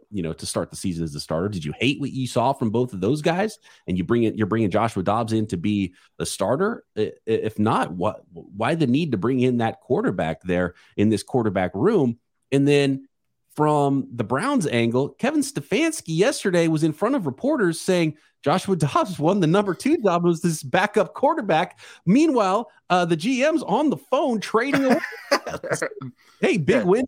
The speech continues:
Speaker 1: for Dorian Thompson-Robinson, who's now the number two quarterback, the rookie for the Cleveland Browns.
Speaker 2: Yeah, I, I wanted to definitely stress that. D T R's had a great, um, preseason. Looks like an ideal backup to Watson, cheap, young, all those things. Great.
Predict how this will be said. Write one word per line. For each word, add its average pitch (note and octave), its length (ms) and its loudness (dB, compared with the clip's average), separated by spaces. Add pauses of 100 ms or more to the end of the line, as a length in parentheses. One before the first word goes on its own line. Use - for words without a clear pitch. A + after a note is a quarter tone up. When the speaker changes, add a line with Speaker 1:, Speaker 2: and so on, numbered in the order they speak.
Speaker 1:
for F#3 140 2
Dorian G#3+ 380 0
Thompson-Robinson, G3+ 800 0
who's A#2 140 2
now B2+ 160 2
the A2+ 100 -2
number A#2 220 0
two A#2+ 160 -2
quarterback, G#2 500 -2
the G#2 80 -2
rookie G#2+ 340 -2 (160)
for B2+ 100 -2
the G3 80 -4
Cleveland F2+ 340 0
Browns. - 340 -8 (200)
Speaker 2:
Yeah, F3 340 6
I, E3 140 0
I E3+ 60 2
wanted F#3 200 2
to F3 60 -6
definitely F3 280 0
stress E3 320 -4
that. C#3+ 260 -2
D E3 140 -12
T D#3+ 180 -8
R's C#3+ 260 0
had C3+ 160 -4
a B2+ 40 -6
great, B2 680 -6 (420)
um, A#2+ 420 -2
preseason. C#3 840 -6
Looks D3+ 220 -6
like D3+ 180 0
an B2+ 180 -8
ideal C3+ 400 0
backup B2+ 560 -2
to B2+ 80 -8
Watson, B2 580 -6
cheap, B2 480 -14
young, A#2+ 500 -2
all A#2+ 160 0
those A#2 240 -6
things. A#2 340 -6
Great. A2 340 -8